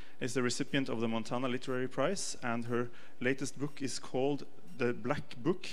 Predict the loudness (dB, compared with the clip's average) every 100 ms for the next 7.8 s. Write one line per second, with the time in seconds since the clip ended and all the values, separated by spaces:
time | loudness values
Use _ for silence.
0 | -4 -2 -2 0 2 2 2 2 0 -2
1 | -4 -4 -4 -4 -4 -2 -2 2 2 2
2 | 0 2 4 2 0 0 2 2 2 0
3 | 0 -2 -4 -4 -4 -4 -4 -4 -4 -4
4 | -4 -4 -2 0 0 2 2 2 0 2
5 | 2 2 2 2 2 0 0 -2 -2 2
6 | 2 2 2 2 4 4 2 0 -2 -4
7 | -4 -4 -4 -4 0 0 0